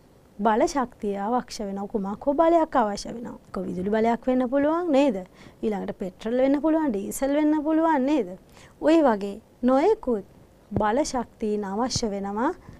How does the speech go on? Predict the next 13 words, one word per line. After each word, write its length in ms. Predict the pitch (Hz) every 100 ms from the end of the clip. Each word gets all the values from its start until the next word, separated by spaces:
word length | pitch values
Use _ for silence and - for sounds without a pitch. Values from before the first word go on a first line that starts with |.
| -
මෙන්න 260 | 226 233 208
මේ 200 | 202 214 254 - - - -
ප්‍රවාහනය 680 | - 226 220 262 240 226 196 190 - -
සඳහා 720 | - 247 233 269 214 196 190 190 - - - _ -
මාධ්‍යයන් 800 | 208 214 262 214 220 208 202 202 - -
යොදා 360 | 226 208 196 208
ගැනීමේදී. 760 | 226 208 190 190 185 170 185 - - _ _ _ - - -
එහෙමනම් 580 | 240 226 190 190 220 330 - - - _ - - - - - - _ - _ -
ප්‍රවාහන 420 | 277 285 381 349 262
මූලිකාංග 680 | 240 294 311 262 240 214 202
තමයි 560 | 247 233 180 196 214 311 - - -
මාර්ගය, 680 | 226 233 254 349 277 220 214 202 202 -
මාධ්‍ය, 720 | 226 220 214 240 277 180 202